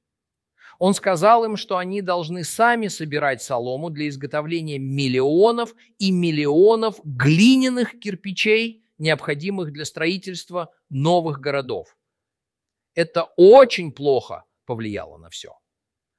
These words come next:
а в особенности на количество производимых кирпичей. И это подтверждает стих двенадцатый, в котором говорится, что людям пришлось прекратить производство кирпичей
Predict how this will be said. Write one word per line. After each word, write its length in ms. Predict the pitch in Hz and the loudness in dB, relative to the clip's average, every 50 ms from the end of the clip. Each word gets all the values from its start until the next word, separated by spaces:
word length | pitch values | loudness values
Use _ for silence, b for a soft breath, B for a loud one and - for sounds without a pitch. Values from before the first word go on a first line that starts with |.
| _ _ | _ _
а 100 | - 123 | -4 -4
в 60 | 139 | -4
особенности 640 | 127 - - 202 226 208 214 202 196 175 - - 160 | -4 -2 0 0 0 0 0 -4 -4 -8 -10 -12 -12
на 120 | 143 131 | -12 -8
количество 680 | - - 123 127 143 151 147 - - - 151 147 143 139 _ _ _ _ _ | -6 -4 -4 -4 -6 -8 -10 -12 -12 -10 -10 -10 -10 -10 _ _ _ _ _
производимых 720 | - 139 135 120 107 104 107 104 113 120 113 104 - - | -6 -4 -4 -4 -6 -10 -12 -12 -12 -12 -12 -12 -14 -16
кирпичей. 640 | - 117 104 104 - 139 127 - 120 - - _ _ _ _ _ _ _ _ - | -16 -16 -16 -16 -16 -14 -12 -10 -10 -12 -14 _ _ _ _ _ _ _ _ -2
И 160 | - 131 139 | 2 4 4
это 480 | 165 175 175 180 165 151 - - _ _ _ | 4 2 2 0 -2 -2 -4 -8 _ _ _
подтверждает 1040 | - 127 110 - - 120 123 127 113 107 110 120 120 110 92 82 78 - _ _ _ _ _ _ _ _ _ | -6 -6 -6 -6 -6 -4 -2 -2 -2 -2 0 2 2 2 2 -2 -6 -12 _ _ _ _ _ _ _ _ _
стих 680 | - - - - - 170 165 135 104 - - - - _ - | -16 -16 -14 -10 -4 -2 0 0 0 -2 -8 -10 -14 _ -16
двенадцатый, 840 | - 107 104 110 107 113 113 101 92 - - 82 - _ 71 - - | -10 -8 -6 -4 0 0 0 0 -2 -4 -12 -20 -20 _ -20 -20 -14
в 60 | - | -8
котором 400 | - 117 - - 131 117 117 110 | -8 -6 -4 -4 -4 -4 -4 -4
говорится, 520 | 107 110 104 113 123 143 147 - - 123 | -4 -2 -2 -2 -4 -4 -6 -8 -10 -12
что 180 | - - - 110 | -10 -8 -6 -4
людям 320 | 117 135 151 139 131 117 | -2 -2 -2 -2 -4 -6
пришлось 460 | 107 - 113 110 - 135 139 123 - - | -8 -10 -10 -10 -6 -4 -4 -4 -4 -6
прекратить 640 | - 123 110 101 - 110 113 107 - 180 160 - | -6 -6 -6 -4 -4 -4 -4 -4 -4 -8 -10 -8
производство 600 | - 123 117 107 104 113 127 117 - - - 104 | -6 -6 -4 -4 -4 -4 -6 -6 -6 -8 -14 -14
кирпичей 800 | - - 104 87 - - 104 104 - - 160 180 190 190 185 | -12 -12 -12 -12 -10 -10 -10 -6 -4 -2 -2 -2 -2 -4 -8